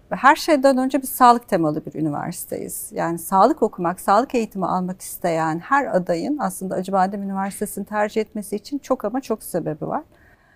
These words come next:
Anestezi de bunlardan biri. Peki niçin bizim üniversitemizi tercih etmeli adaylarımız?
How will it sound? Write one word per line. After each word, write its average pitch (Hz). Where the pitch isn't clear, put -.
Anestezi 254
de 202
bunlardan 147
biri. 240
Peki 285
niçin 311
bizim 202
üniversitemizi 175
tercih 175
etmeli 165
adaylarımız? 170